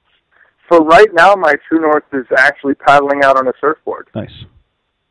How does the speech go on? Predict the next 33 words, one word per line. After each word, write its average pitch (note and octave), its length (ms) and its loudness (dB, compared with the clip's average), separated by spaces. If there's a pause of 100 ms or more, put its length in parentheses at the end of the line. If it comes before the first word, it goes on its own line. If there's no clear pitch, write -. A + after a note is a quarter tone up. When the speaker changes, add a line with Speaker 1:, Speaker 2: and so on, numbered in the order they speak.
(580)
Speaker 1:
Yeah, C#3+ 220 0
I, A#2 160 2 (160)
you C#3 140 -6
know, C3 180 0
even C#3 200 -4
if C#3 180 -2
there's, C3 180 -2 (180)
you C3 200 -10
know, B2 180 -4
if C3+ 240 -6
the B2+ 80 0
waves C3 360 -2
aren't C3 240 -4
that B2 220 0
great, B2 240 0
I B2 100 2
could - 180 -12
just - 160 -20
paddle A#2+ 300 0
out A#2+ 160 2
and A2+ 80 -16
be A2+ 80 -12 (120)
sitting A#2+ 220 -2
in A#2 100 -6
the A#2+ 80 -4
water, A#2 480 0
and G#2+ 180 -12
pelicans A#2 600 -4
and G#2+ 120 -14
a G2+ 60 -6
pot A2+ 320 -2
of A2+ 80 -6
dolphins A2+ 400 -2